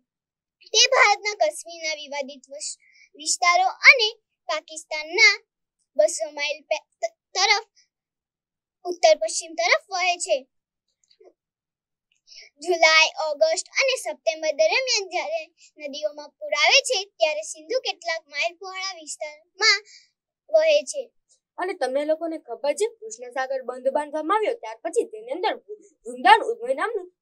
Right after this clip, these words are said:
Speaker 2: સમસ્યા વિષમ ગૃહ બાંધવામાં આવ્યું હતું. તે પર્યટકો માટે આકર્ષક નીડવ્યું છે. ત્યાં સૂર્યાસ્ત પછી સમગ્ર વિસ્તારમાં સ-,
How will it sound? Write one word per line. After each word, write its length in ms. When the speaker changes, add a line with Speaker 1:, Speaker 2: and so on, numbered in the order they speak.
Speaker 2:
સમસ્યા 380
વિષમ 320
ગૃહ 280
બાંધવામાં 560
આવ્યું 320
હતું. 140
તે 380
પર્યટકો 420
માટે 240
આકર્ષક 480
નીડવ્યું 500
છે. 160
ત્યાં 220
સૂર્યાસ્ત 400
પછી 440
સમગ્ર 600
વિસ્તારમાં 580
સ-, 80